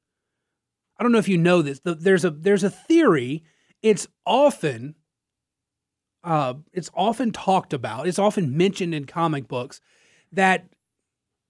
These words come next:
the supervillains like the Joker, Penguin, Riddler, Two-Face, all these Batman villains, they wouldn't exist if not for Batman.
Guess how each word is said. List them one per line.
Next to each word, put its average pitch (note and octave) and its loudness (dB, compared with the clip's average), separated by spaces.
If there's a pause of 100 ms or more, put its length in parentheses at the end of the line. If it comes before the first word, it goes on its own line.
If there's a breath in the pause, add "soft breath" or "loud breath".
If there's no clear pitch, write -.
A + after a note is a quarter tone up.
(240)
the D#3 0
supervillains F3 0
like C#3+ 0
the C#3 -10
Joker, G3 4
Penguin, F3+ 0
Riddler, D#3+ -4
Two-Face, D#3+ -4
all F3 4
these E3 -2
Batman E3 0
villains, F#3+ 2
they F3+ 2
wouldn't A3+ -2
exist E3+ -2
if G3+ 0
not E3 -2
for E3+ 0
Batman. A#2+ -10